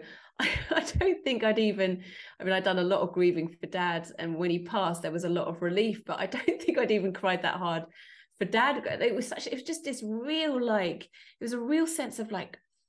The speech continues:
failure and awfulness. It was an aw-, it was a real awfulness. Um, that just, it was, it was failure, absolute failure, Sarah.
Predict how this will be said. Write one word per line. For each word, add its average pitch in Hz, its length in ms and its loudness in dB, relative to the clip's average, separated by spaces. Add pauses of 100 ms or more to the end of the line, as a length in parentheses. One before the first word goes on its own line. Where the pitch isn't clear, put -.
(120)
failure 247 480 2
and 208 200 0 (140)
awfulness. 196 960 0 (100)
It 247 100 0
was 254 120 -4
an 240 140 -4
aw-, - 240 -2
it 214 120 2
was 247 100 -4
a 277 60 -6
real 302 260 -2
awfulness. 247 840 -2 (680)
Um, 202 760 0 (480)
that - 140 2
just, - 280 -4 (120)
it - 40 0
was, 247 160 2
it 247 240 -4
was 247 180 -4
failure, 220 580 2
absolute - 500 -4
failure, 202 380 0
Sarah. 175 400 -8